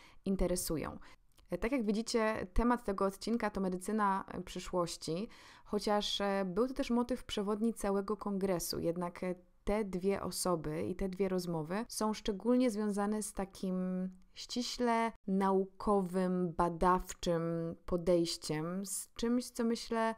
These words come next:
wielu z nas najbardziej kojarzy się z, z przyszłością i z innowacją, bo będzie to rozmowa z, e, profesorem doktorem habilitowanym Piotrem Trzonkowskim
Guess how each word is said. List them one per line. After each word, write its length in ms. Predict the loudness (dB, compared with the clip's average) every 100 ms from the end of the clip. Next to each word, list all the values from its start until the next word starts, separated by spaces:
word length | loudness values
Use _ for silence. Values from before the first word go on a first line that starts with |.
| -4
wielu 360 | 2 4 4
z 80 | 4
nas 260 | 2 0 0
najbardziej 400 | -4 -4 0 0
kojarzy 520 | 2 2 4 2 -2
się 340 | -4 -2 -2 -4 -14 -18 -10
z, 420 | -4 0 0 0
z 40 |
przyszłością 680 | -4 -10 -6 -2 -2 -2 -6
i 160 | -4 -4
z 160 | -4
innowacją, 960 | -2 0 0 0 0 -2 -4 -4 -2 -2
bo 460 | -2 -2 0 0 0
będzie 280 | 0 -2 -4
to 80 |
rozmowa 520 | -4 -4 -2 -2 -2 -4
z, 160 | -4 -4 -2 -4 -6
e, 120 | -10
profesorem 480 | -6 -4 -2 -2 -2
doktorem 320 | -4 -2 -4
habilitowanym 760 | -2 -2 -2 -2 -4 -2 -4 -4
Piotrem 500 | -4 -4 -4 -4 -4 -6
Trzonkowskim 920 | -6 -6 -4 -4 -6 -8 -6 -2 -2